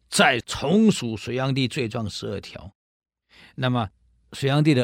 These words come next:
儿子，他最宠爱的儿子杨镐才十二岁，在旁边哭，吓哭了嘛，从来没有看到这样子嘛。在这种紧要关头里哭啊，太吵啦。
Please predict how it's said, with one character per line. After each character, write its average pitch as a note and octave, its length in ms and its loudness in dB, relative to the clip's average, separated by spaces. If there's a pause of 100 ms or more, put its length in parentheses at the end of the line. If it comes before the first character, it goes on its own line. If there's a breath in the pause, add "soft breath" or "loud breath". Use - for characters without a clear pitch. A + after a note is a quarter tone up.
儿 G#2+ 180 0
子， A2 240 -6 (120)
他 C3 140 -6
最 D#3 220 4
宠 - 220 -2
爱 B2 80 0
的 A#2 80 -4
儿 G#2+ 100 -6
子 G#2 180 -6
杨 A2+ 200 -4
镐 - 260 -8 (160)
才 - 220 -8
十 - 200 -6
二 F3 140 -4
岁， - 220 -8
在 - 140 -8
旁 - 160 -10
边 C3 120 -6
哭， C3+ 360 -4
吓 - 260 -6
哭 - 260 -14
了 G#3 120 -2
嘛， A2 280 -4 (140)
从 - 160 -12
来 G#3+ 80 -6
没 A3 80 -2
有 F#3+ 40 0
看 F3+ 100 -12
到 G3+ 100 -6
这 G3 80 -4
样 G#3 140 -2
子 D3 80 -6
嘛。 A2+ 240 -8 (1000 soft breath)
在 C#3+ 160 0
这 - 60 -4
种 C#3 180 2
紧 - 180 -8
要 C#3 120 -2
关 C3+ 160 -4
头 C3+ 80 -2
里 C3+ 80 0
哭 C#3+ 360 -6
啊， G#2 200 -6
太 - 160 -2
吵 A2 300 -2
啦。 A2+ 580 0